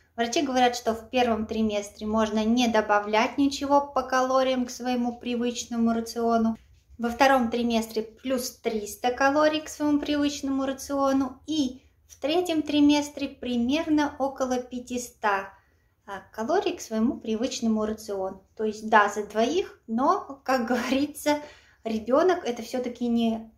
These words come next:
э, такой же большой человек, крупный, как и вы. Он маленький, соответственно, у него своя норма пот-, ну, кал-, потребления калорий дневная, да. Соответственно, мы в первом триместре ноль, во втором триста,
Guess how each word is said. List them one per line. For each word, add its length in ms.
э, 160
такой 400
же 160
большой 400
человек, 540
крупный, 500
как 240
и 60
вы. 400
Он 180
маленький, 540
соответственно, 680
у 60
него 340
своя 560
норма 880
пот-, 260
ну, 200
кал-, 380
потребления 680
калорий 580
дневная, 640
да. 200
Соответственно, 640
мы 200
в 100
первом 300
триместре 480
ноль, 280
во 60
втором 340
триста, 460